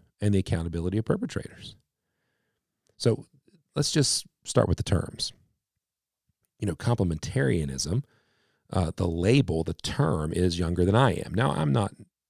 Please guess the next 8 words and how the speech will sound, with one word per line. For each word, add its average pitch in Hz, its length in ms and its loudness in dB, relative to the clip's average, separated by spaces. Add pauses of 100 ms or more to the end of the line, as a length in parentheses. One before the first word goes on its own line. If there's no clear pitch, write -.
(200)
the 98 100 0
youngest 87 420 0
of - 140 -10
people. - 400 -6 (840)
I'm 101 160 -2
under 104 240 2
fifty, 101 500 -2 (1300)
um, 82 340 -4